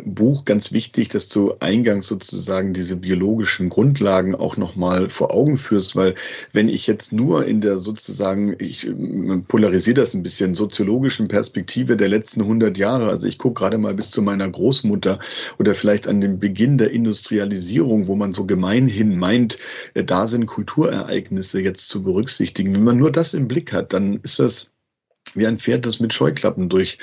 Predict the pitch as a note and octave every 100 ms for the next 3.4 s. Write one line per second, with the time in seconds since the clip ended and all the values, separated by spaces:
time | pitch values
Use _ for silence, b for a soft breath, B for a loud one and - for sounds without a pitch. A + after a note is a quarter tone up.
0 | B B - - - F#2 E2+ F2+ F2+ G2+
1 | - G2+ - F#2+ A2 C#3 A2 A2 G2 G#2+
2 | - G#2+ G2+ A2+ - A2 - G#2 - F#2
3 | - A#2 A#2 B2